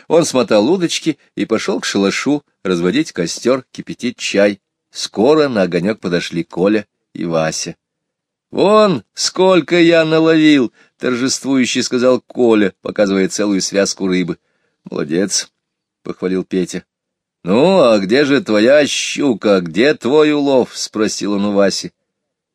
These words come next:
Тот весело мотнул головой в сторону озера. «Там плавает.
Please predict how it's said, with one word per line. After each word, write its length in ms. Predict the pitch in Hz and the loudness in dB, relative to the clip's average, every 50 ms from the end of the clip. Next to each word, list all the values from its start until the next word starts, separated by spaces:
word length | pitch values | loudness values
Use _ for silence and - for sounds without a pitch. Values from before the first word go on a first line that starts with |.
| _ _ _ _ _ | _ _ _ _ _
Тот 260 | - 175 202 - - 175 | -2 0 0 0 0 -2
весело 400 | 196 233 233 - - 185 156 139 | -2 0 0 0 2 2 2 2
мотнул 360 | 135 127 - - 202 202 160 | 2 0 -2 -2 -4 -2 -2
головой 340 | 120 110 101 107 151 170 - | 0 0 0 0 0 0 -2
в 60 | - | -4
сторону 420 | - - 131 143 131 123 104 90 | -4 -4 -4 -4 -4 -4 -2 -2
озера. 380 | 85 87 82 78 85 85 82 - _ _ _ _ _ _ _ _ _ _ _ _ | -2 -2 -4 -4 -6 -8 -8 -10 _ _ _ _ _ _ _ _ _ _ _ _
«Там 340 | - - 190 185 135 - - _ _ _ _ _ | 0 2 2 2 2 -2 -6 _ _ _ _ _
плавает. 580 | - - 113 110 104 98 95 90 85 - _ | -4 0 2 2 4 4 4 2 0 -2 _